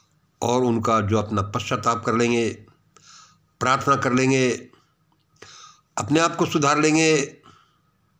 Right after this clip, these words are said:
या जो ओरिजिनल तो है नहीं, भटक गए हैं, ईश्वर के घर न देर है न अंधेर है।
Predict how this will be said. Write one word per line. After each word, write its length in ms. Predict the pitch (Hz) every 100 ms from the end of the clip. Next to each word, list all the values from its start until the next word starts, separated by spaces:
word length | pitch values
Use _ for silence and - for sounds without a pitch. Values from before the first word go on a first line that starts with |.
| _ _ _ _ _ _ _ _ _ _ _ _ _ _ _ - - _ _ _
या 340 | 107 127 143 110
जो 180 | 104
ओरिजिनल 500 | 123 - 120 135 143
तो 120 | 139 131
है 160 | 113
नहीं, 380 | 120 120 117 113 - _ _ _ _ _ _ 107
भटक 360 | 95 95 139
गए 280 | 120 113 107
हैं, 460 | 101 101 98 101 - - _ _ _ - - _ -
ईश्वर 260 | 127 147 127
के 140 | 117
घर 180 | 98 107 107 - 107 _ _ _ _ -
न 220 | 104 101
देर 220 | 104 117
है 260 | 107 107 104
न 80 | 101
अंधेर 380 | 92 92 101 95
है। 340 | 92 95 -